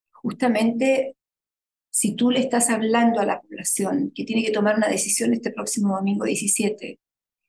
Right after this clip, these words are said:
y, y la gente tiene dudas porque escucha como dos campanas, y no son dos campanas. Entonces la re-, la irresponsabilidad es enorme.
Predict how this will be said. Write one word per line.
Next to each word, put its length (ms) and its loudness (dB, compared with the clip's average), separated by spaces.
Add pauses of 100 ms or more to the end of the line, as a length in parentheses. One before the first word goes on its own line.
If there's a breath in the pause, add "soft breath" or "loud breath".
(400)
y, 560 0
y 80 0
la 80 2
gente 300 4
tiene 260 4
dudas 420 2
porque 220 -6
escucha 600 -2 (220)
como 240 -2
dos 200 -2
campanas, 720 0
y 40 0
no 100 -2
son 280 2
dos 120 -6
campanas. 720 -6 (280)
Entonces 280 2
la 120 4
re-, 360 0
la 220 -2
irresponsabilidad 1300 0
es 320 -4
enorme. 680 0